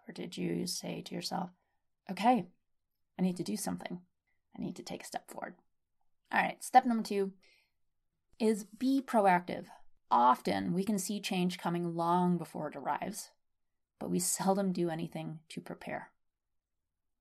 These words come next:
Now, you might say, "No one was prepared for a pandemic."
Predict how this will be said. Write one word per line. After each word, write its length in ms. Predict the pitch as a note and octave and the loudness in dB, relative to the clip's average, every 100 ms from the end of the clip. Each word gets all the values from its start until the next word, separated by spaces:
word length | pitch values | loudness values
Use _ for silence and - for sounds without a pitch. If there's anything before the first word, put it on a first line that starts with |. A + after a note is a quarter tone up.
| _ _ _ _ _ _ - | _ _ _ _ _ _ -2
Now, 400 | F3+ E3+ - - _ _ - | 0 2 -2 -8 _ _ -4
you 140 | F3+ | 0
might 280 | F3 E3+ - | 2 0 -2
say, 460 | - D#3+ F3 - - _ - | -4 -4 -4 -6 -10 _ 0
"No 160 | F3+ | 4
one 120 | G3+ | 4
was 140 | F3 F3 | 2 -2
prepared 400 | - - E3 E3+ | -10 -6 -4 -4
for 100 | - | -10
a 60 | |
pandemic." 580 | F3+ F3+ D#3+ F3 F3+ F3+ | -8 -6 -4 -4 -4 -8